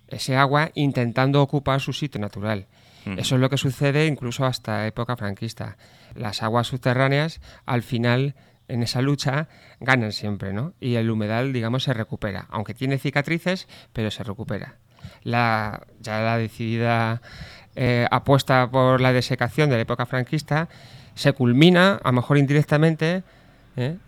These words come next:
Speaker 1: A lo mejor en el momento en que se empezaban a producir,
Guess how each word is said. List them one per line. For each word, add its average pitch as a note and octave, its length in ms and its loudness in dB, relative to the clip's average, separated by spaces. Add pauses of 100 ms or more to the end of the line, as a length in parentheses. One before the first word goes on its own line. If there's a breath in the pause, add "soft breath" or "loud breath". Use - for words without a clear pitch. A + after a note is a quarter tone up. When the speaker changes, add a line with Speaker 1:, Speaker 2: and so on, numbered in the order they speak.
Speaker 1:
A B2 80 -2
lo G#2+ 80 0
mejor D3 360 -2 (520 soft breath)
en A#2+ 320 4
el A2+ 100 4
momento A2 260 0
en B2 80 0
que B2+ 60 -4
se A#2+ 100 -4
empezaban A#2+ 680 -2
a G2+ 600 -4 (520 loud breath)
producir, C3+ 960 2